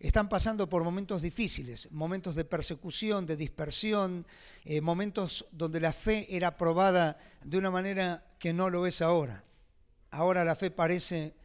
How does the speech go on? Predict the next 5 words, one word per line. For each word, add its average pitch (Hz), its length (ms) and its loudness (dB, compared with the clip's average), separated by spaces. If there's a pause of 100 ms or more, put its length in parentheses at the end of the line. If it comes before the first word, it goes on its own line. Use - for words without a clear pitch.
(340)
que 151 720 0 (880)
podría 170 380 2
ser 180 380 2 (260)
más 175 460 -4
light 165 480 4